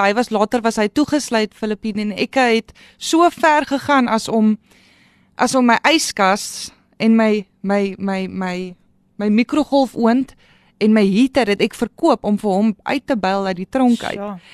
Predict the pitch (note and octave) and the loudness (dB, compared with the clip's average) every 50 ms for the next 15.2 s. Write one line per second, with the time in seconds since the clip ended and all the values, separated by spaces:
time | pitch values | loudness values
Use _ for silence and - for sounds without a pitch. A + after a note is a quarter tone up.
0 | - - - - _ - - G#3 A3 A3 A3 A3 G3 G#3 G#3 G3 G3 F#3+ G3 F#3+ | -20 -20 -20 -20 _ -4 0 0 2 2 2 0 0 0 -2 -2 -2 -2 -4 -6
1 | F#3 _ _ _ - B3+ B3 D4 C#4 - D4+ C#4+ - C#4 C4 - C#4+ - - - | -8 _ _ _ -4 -2 -2 -4 -4 -4 -4 -2 -2 -2 -2 -2 -4 -4 -4 -6
2 | - C4+ A3+ G#3+ A3+ B3 - - B3 A3 G#3+ A#3 C4+ D#4 D#4+ B3+ - F3+ F3 - | -4 -2 0 0 -2 -2 -4 -6 -6 -4 -4 -2 -2 -2 -4 -4 -6 -8 -8 -6
3 | - A3 A3 G#3+ A3+ A3+ - - C#4 C#4 C#4+ D4 C#4+ - - C4+ - B3 B3+ - | -4 -2 -2 0 -2 -2 -2 -2 -4 -2 -2 -4 -4 -6 -6 -4 -4 -4 -4 -4
4 | A#3+ A3+ A3+ - D4+ D#4 B3+ G#3+ A3+ A3 G#3+ G#3+ G#3 F#3+ F#3+ - - G#3 G#3 G#3 | -4 -6 -4 -4 -4 -4 -4 -4 -4 -2 -2 -2 -4 -4 -6 -8 -6 -6 -4 -4
5 | - F3 F#3 A3 - _ _ - - - _ _ - A#3 A3+ A3+ - - E4 F#4 | -4 -4 -6 -6 -6 _ _ -20 -20 -20 _ _ 0 2 2 2 2 2 0 0
6 | E4 - - - G3 F#3+ G3 G#3 A3 - _ _ _ _ _ _ _ _ _ _ | 0 -2 -2 -2 0 2 2 0 -2 -4 _ _ _ _ _ _ _ _ _ _
7 | _ _ _ - - _ - - - A#3 A#3 A#3 A#3 A#3 A#3+ A#3 F#3+ F#3+ G3 G3+ | _ _ _ -20 -20 _ -10 -4 -2 0 0 0 0 -2 -2 -2 0 0 0 0
8 | G3+ A3+ G#3+ E3 E3 C4 - B3+ B3+ - - F3 D3+ - - - - - - - | 0 -2 -2 0 0 0 0 0 -2 -2 -4 -6 -8 -8 -8 -8 -10 -10 -12 -14
9 | - - - _ _ - B3 C#4 C#4+ D4 D4+ D4+ D4+ D4 C4+ B3 A3+ G#3 G3+ G#3+ | -16 -16 -18 _ _ -10 -8 -8 -6 -6 -8 -8 -10 -10 -12 -12 -12 -10 -8 -4
10 | C4+ D4 D4 C#4 C#4+ C4 A#3 F#3+ G3 - D#4 D4+ - - D#4 - E4 D4+ C4 A#3 | 0 2 2 2 4 4 2 2 0 0 -4 -2 -2 -4 -2 -2 0 0 2 2
11 | A#3 C4+ D#4+ E4+ - _ _ - C#4+ G#3+ - F#3+ F#3 F#3 A3+ D#4 D#4+ - A#3+ A#3 | 2 2 2 0 -2 _ _ 0 0 2 2 4 4 4 4 2 0 0 0 0
12 | - C4 B3+ - - B3 B3 C#4 D#4 C4 B3+ A#3+ A#3+ G#3+ G#3 A#3+ D4 F4+ E4+ F4 | 0 -2 -2 0 2 2 2 2 2 2 2 2 2 2 2 4 2 4 4 2
13 | F4 - D#4 D#4 - D4+ D4+ - F4 F4+ E4+ A3 A3 A3 A3 A3+ F#3+ E3 G#3 G#3 | 0 0 -2 -2 -2 -2 0 2 4 4 4 4 2 2 0 0 -2 -2 0 0
14 | A3+ A3+ - - A#3+ - C4 B3 A#3+ A3+ G#3 G3 G3 F#3+ F3+ E3+ G3+ B3 D4 D#4 | 0 0 -2 -6 -6 -2 0 0 2 2 2 2 0 0 -2 0 0 2 2 2
15 | C#4 D4+ D4+ | 2 2 4